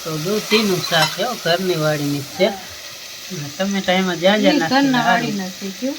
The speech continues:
Speaker 1: હા, ઈ ઘરની વાડી.
Speaker 2: હમ.
Speaker 1: ઈ કોથમીર,
Speaker 2: કોથમીર,
Speaker 1: ઈ
Speaker 2: ઈ
Speaker 1: નથી.
Speaker 2: સિંગર પણ વાડીની.
Speaker 1: ઈનો હે ને, ખબર જ પડી જાય, તાજી હોય ને તો ઘરની વાડેલી હોય.
Speaker 2: હા, હા,
Speaker 1: આ
Speaker 2: વાડી
Speaker 1: ઉકલ જેવી હોય.
Speaker 2: હોય. હવે તો ઉનાળાના વાવ આવી ગયા કોથમીર.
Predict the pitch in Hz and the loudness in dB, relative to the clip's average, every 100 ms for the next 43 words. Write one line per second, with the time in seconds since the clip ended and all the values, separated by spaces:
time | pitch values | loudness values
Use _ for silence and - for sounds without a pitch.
0 | - - - - - 151 156 180 156 - | -10 -16 -16 -16 -14 -8 -6 -4 -6 -6
1 | 147 143 135 135 135 131 - 208 196 - | -6 -6 -6 -6 -8 -10 -12 -14 -14 -14
2 | - - - 277 277 214 277 262 214 208 | -16 -14 -6 -2 0 0 0 -2 -2 -2
3 | 202 - - - 190 208 208 262 262 147 | -4 -6 -16 -10 -6 -4 0 0 0 -4
4 | 220 202 196 190 226 233 330 - 294 175 | -4 -6 -6 -6 -6 2 2 4 2 2
5 | 175 180 220 175 - - 247 247 202 - | 0 0 0 -4 -10 -8 0 0 0 2
6 | 208 202 175 - 202 220 214 220 233 190 | 4 6 4 4 4 6 2 0 0 0
7 | 190 165 175 185 175 170 165 160 160 160 | 0 2 0 2 2 2 2 0 0 2
8 | 175 208 214 202 196 196 214 196 180 185 | 2 0 -4 -8 -8 -8 -8 -8 -6 -4
9 | 202 202 170 151 160 160 156 170 240 247 | -2 -2 -2 0 0 2 2 2 2 0
10 | 240 220 277 294 302 285 320 311 302 294 | -2 0 0 0 0 2 2 4 4 4
11 | 247 254 277 262 254 262 214 233 190 - | 6 6 6 6 4 2 -2 -4 -6 -6
12 | 233 - 214 208 | -8 -8 -8 -8